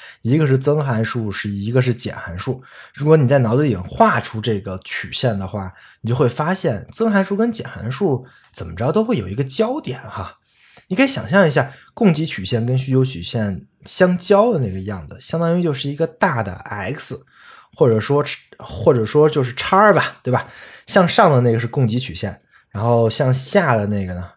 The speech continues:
是需求曲线。你可以自己用手比划一下啊，就是把两臂交叉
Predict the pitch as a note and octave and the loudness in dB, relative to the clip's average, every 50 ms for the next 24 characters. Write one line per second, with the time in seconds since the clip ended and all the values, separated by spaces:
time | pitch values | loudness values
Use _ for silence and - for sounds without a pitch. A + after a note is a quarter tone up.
0 | _ - - - G#2 G2+ G2 F#2 F#2 F#2+ F#2+ F#2 F2+ F2 F#2 - - D3+ C3 G#2+ | _ -14 -10 -6 -6 -4 -4 -6 -6 -8 -10 -10 -12 -12 -10 -8 -6 -6 -4 -4
1 | G2+ F#2+ - E2 E2+ F2 F2+ G#2 - G2+ - F#3+ F#3+ F#3+ A#3+ A3 A3 A#3+ A#3+ - | -6 -8 -8 -10 -12 -14 -14 -14 -8 0 4 4 4 4 4 2 2 4 4 4
2 | B3 B3+ B3+ - A#2 - - - B2+ B2 A#2 A2 A2+ G2 F#2 F#2 F#2+ - - A#2+ | 4 4 2 0 -6 -6 -2 0 2 2 2 2 -2 -4 -6 -8 -12 -10 -6 -4
3 | A#2 A#2 A2+ A2 A2 A2 - - - - - - - A#2+ C3 D3 C#3 A2 F#2+ G2 | -2 0 0 -2 -2 -6 -10 -20 -20 -20 -16 -6 0 2 2 4 4 2 0 0
4 | A#2+ D#3 C3+ C3 - - F3 F3 F3 - G3 G3 | 0 -2 -2 0 4 4 6 6 6 4 0 0